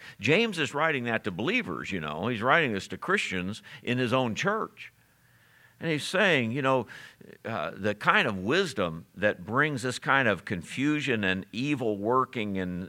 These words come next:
sensuality and these kinds of things is not wisdom from above. But then he says, verse seventeen, "But the wisdom that is from above,"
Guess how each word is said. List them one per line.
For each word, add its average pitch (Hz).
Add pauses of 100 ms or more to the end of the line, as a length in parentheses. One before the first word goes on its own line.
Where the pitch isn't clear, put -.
(140)
sensuality 117
and 90
these 120
kinds 113
of 98
things 110
is 92
not 160
wisdom 113
from 90
above. 85 (960)
But 123
then 120
he 101
says, 113
verse 92
seventeen, 85 (580)
"But 135
the 104
wisdom 101
that 87
is 87
from 175
above," 76